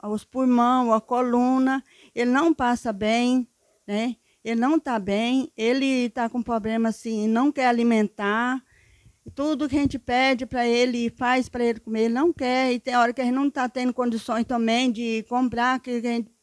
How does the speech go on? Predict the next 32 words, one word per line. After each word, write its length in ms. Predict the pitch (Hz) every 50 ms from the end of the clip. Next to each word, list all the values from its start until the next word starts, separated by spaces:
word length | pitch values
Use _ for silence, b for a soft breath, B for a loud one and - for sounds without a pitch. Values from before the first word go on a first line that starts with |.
| _ _ _
precisa 340 | _ 226 - - 302 311 311
de 80 | 269 247
comprar 380 | - 247 233 220 233 226 226
pra 160 | - 220 220 220
ele. 400 | 220 226 240 247 254 277 277 b b b b b b b b b b
E 120 | - 262 262
cada 440 | - 269 269 285 294 262 294 294
dia 520 | 269 226 233 254 269 294 302 302 302 302 294
tô 140 | - 285 311
sentindo 480 | - - 311 294 - - 277 285 285
que 80 | - 269
ele 140 | 262 269 254
tá 420 | - 277 262 262 269 285 269 262
muito 500 | 226 233 262 262 262 277 277 - - 262
mais 280 | 262 254 254 247 233 247
abatido, 920 | 233 220 226 226 226 - - 254 247 254 262 262 262 220 247 254 262 b b b b b b b b
sem 360 | - - - 269 269 277 277
saúde, 960 | 269 - - 269 247 240 226 233 247 262 262 262 262 269 226 226 254 254 254 - _ _ _ _ _
fraco, 680 | - - - 269 262 254 262 269 269 269 269 - 269
tá, 180 | - 277 269 269
que 140 | - 277 269
nem 220 | 269 285 320 370
voz 600 | 339 254 254 262 269 285 294 285 269 262 233 240 220
direito 420 | 208 240 254 233 240 254 269 262
não 100 | 311 330
sai. 500 | 349 - - 294 269 269 262 240 233 233
A 100 | 233 233
palavra 440 | 233 - 269 262 262 269 277 240 262
dele, 300 | 233 214 254 254 269 277
assim, 320 | 294 - - 269 254 254 240
bem 220 | 269 302 440 427
fraquinha. 640 | - 320 285 285 - - 233 226 220 214 208 202 196